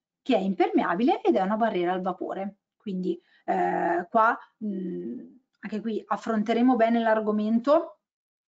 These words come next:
nel, nel prossimo webinar, però vedete che, diciamo, eh, protegge, ovviamente il, lo scopo è quello di proteggere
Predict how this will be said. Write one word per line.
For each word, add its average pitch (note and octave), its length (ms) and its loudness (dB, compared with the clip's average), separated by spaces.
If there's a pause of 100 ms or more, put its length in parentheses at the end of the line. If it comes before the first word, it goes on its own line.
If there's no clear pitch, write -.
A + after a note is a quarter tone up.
(200)
nel, F#3+ 600 2
nel F3+ 160 -4
prossimo G#3+ 420 0
webinar, G#3 500 2
però A3 200 4
vedete G3+ 360 -2
che, F#3 200 -6 (180)
diciamo, G3 420 -6
eh, F#3+ 540 -6 (520)
protegge, A#3 880 2
ovviamente G#3 500 -2
il, F#3 340 0
lo G#3+ 140 0
scopo G#3+ 360 0
è A#3 40 -2
quello F#3+ 240 -2
di G3 160 -8
proteggere F#3 800 -2